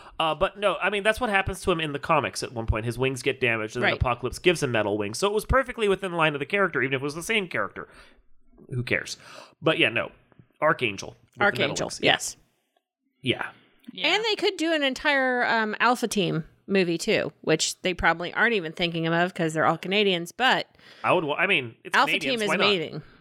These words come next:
Speaker 1: Why not?
Speaker 2: Yeah.
Speaker 1: Yeah.
Speaker 2: Do an Alpha Team movie. Because that's
Speaker 1: Okay.
Speaker 2: female-led anyway.
Speaker 1: There you go. I mean, I, our, my sister, our sister Mab,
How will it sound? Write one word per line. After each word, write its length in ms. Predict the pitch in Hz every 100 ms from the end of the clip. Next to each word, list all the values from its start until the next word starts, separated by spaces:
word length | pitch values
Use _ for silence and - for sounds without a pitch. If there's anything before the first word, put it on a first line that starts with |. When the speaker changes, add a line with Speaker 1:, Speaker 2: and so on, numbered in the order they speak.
| -
Speaker 1:
Why 100 | 330
not? 240 | 143 - - _
Speaker 2:
Yeah. 160 | - - -
Speaker 1:
Yeah. 180 | 359 - - - _ _ _ _ _ _ _
Speaker 2:
Do 120 | - 349
an 80 |
Alpha 220 | 226 196 -
Team 160 | 160
movie. 300 | - - - _ _ _ _ _ _ _ _ -
Because 200 | 214 233
that's 220 | 240 -
Speaker 1:
Okay. 100 | 220
Speaker 2:
female-led 400 | 196 185 185 185
anyway. 380 | 196 175 - - _ _
Speaker 1:
There 100 | 107
you 100 | 120
go. 240 | 190 214 - _ _ - _ _ _ _ - - - _ - _ 160
I 100 | 190
mean, 320 | 180 151 123 _ _ _ _ _ _ _ _ -
I, 280 | 120 185 - 110 175 165 - -
our, 140 | 165 - -
my 200 | 143 104
sister, 460 | - 123 123 151 147 -
our 120 | 110
sister 280 | 110 131 147
Mab, 320 | 127 113 120